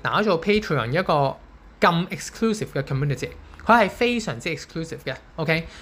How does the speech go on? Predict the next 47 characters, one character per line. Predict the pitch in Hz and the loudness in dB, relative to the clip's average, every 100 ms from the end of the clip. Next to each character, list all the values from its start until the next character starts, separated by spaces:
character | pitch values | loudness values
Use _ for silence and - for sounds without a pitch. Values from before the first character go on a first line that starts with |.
| - | 0
嗰 | 208 | 4
個 | 220 | 4
自 | 214 147 | 4 -2
主 | 143 | -2
性 | 170 160 | -4 -2
極 | 139 | -4
高 | - 147 | -2 -2
啦， | 147 | 0
可 | 147 196 | 0 0
以 | |
由 | 160 113 | 0 0
我 | 113 | 0
呢 | 165 | 0
個 | 175 | 0
creator | - 135 156 135 | 0 0 0 0
話 | 117 113 | -2 -2
事 | - | -2
啦， | 123 143 - - - | -2 -2 -8 -14 -2
同 | 160 | 2
埋 | 143 | 4
有 | 180 | 6
任 | 208 180 | 4 2
何 | 135 156 | 0 -2
嘅 | |
spam | 160 202 185 | 0 0 2
呢， | 190 190 190 - - - | 0 -2 -4 -14 -20 -4
係 | 160 147 | 0 4
可 | 185 | 2
以 | |
即 | 202 | 2
刻 | - 170 | -2 0
去 | 139 143 | -2 2
ban， | 143 151 | 2 4
同 | 170 | 4
埋 | 123 - - - - - - | 4 0 -20 -20 -20 -20 -2
因 | 320 | 4
為 | 339 | 6
呢 | 233 | 6
個 | 240 | 4
生 | 247 240 | 4 4
態 | 196 | 2
圈 | 160 214 | 2 4
都 | 208 214 214 - | 4 4 0 -4
叫 | 165 | -2
做 | 151 123 123 - - - - - - - - - | 0 0 -2 -8 -20 -20 -18 -16 -16 -20 -18 2
未 | 190 185 | 6 6
話 | 180 160 | 8 6